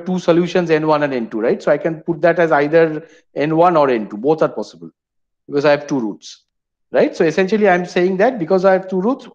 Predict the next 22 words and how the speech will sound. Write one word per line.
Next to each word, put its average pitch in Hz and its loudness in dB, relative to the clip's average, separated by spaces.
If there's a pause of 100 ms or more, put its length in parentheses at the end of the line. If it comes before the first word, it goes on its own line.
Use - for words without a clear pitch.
(120)
uh, 143 -4 (140)
I - -2 (120)
can 175 -4
project 156 -4
them 165 2
in, 151 -6 (300)
I 147 2
can 175 0 (120)
essentially 220 2
write 170 4
down 196 2
the 185 4
relationship 180 -4
what 147 -2
we, 165 -2
for, 160 2
from 160 -2 (280)
what 151 0
we 160 -2
got 147 2
for 135 0
D. 101 -10